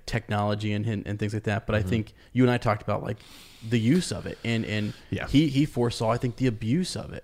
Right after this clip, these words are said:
Speaker 2: Mm-hmm.
Speaker 1: and so it's sort of like we've, we've been able to use it in a way that is very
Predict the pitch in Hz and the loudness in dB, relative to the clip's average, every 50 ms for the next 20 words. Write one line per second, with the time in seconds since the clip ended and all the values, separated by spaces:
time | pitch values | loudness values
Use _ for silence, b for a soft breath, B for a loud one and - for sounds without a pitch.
0 | - - - 92 87 92 92 87 110 113 110 - - 117 110 104 104 - - 123 | -12 -10 -10 -8 -6 -6 -4 0 0 0 0 2 2 2 2 2 2 0 0 0
1 | 117 107 110 107 104 - - b b b b b b - 117 135 135 135 - 117 | 0 2 2 0 0 -2 -6 b b b b b b 2 4 4 4 2 2 2
2 | 127 131 127 - 127 120 117 113 113 107 107 - - 104 104 110 110 104 110 110 | 2 2 2 2 2 2 2 2 0 -2 -4 -4 -4 -4 -2 0 0 0 0 -2
3 | 98 107 107 110 107 107 110 107 107 104 107 104 104 104 - - 110 107 110 110 | -2 -2 -2 -2 0 0 0 2 2 0 0 0 -2 -2 -2 0 0 2 2 2
4 | 113 113 110 107 b | 2 2 0 -2 b